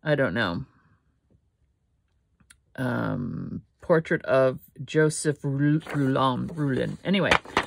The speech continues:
so I pulled that out for colors. This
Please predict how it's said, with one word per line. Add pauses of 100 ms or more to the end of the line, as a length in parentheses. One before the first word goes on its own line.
(140)
so
I
pulled
that
out
for
colors. (420)
This